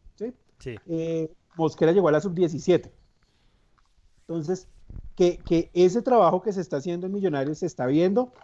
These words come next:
Speaker 1: y, y lo más importante es que los jugadores lleguen y que se, se acomoden al, al profesionalismo y, y, y que den una buena mano. Ojalá sean cracks y, y puedan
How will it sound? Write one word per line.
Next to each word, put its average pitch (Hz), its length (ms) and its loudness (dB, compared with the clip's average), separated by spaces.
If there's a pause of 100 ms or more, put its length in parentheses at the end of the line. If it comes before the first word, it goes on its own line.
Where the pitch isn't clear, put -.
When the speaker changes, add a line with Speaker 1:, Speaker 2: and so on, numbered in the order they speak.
(380)
Speaker 1:
y, 156 280 -2
y - 20 0
lo 160 160 4
más 190 220 2
importante 220 560 0
es - 80 -8
que 220 80 0
los 208 100 4
jugadores 156 500 0
lleguen 127 360 0 (580)
y 147 60 -16
que 156 140 -4
se, 147 200 -2
se 147 120 -4
acomoden 139 640 -2
al, 151 320 2 (480)
al 135 140 -6
profesionalismo 143 800 0
y, 247 80 4
y, 156 400 -4
y 123 40 -12
que 143 180 2
den 127 160 2
una 156 160 0
buena 175 280 2
mano. 175 320 -2 (340)
Ojalá 139 440 2
sean 185 220 -2
cracks 190 340 0
y, 151 260 -6
y 139 40 -10
puedan 151 400 -4